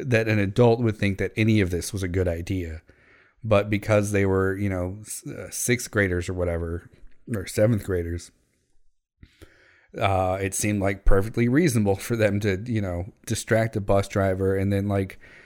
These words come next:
send the kid out to call her parents, like, they're, the way they changed it on the fly or whatever, their plan, right?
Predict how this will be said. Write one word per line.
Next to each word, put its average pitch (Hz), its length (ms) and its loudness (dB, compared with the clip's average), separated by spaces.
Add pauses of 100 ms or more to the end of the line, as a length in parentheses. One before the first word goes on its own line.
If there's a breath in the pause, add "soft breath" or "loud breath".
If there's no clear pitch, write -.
(200 loud breath)
send 123 400 2
the 104 60 0
kid 113 240 0
out 110 260 2
to 110 100 -4
call 110 220 2
her 95 60 2
parents, 101 460 0
like, 98 180 0
they're, 98 180 0
the 95 120 -2
way 98 140 2
they 92 120 0
changed 98 320 -2
it 101 60 -4
on 95 120 -2
the 90 60 -6
fly 92 340 -2
or 90 100 -2
whatever, 87 420 -4
their 101 160 -2
plan, 92 400 0
right? 92 240 -2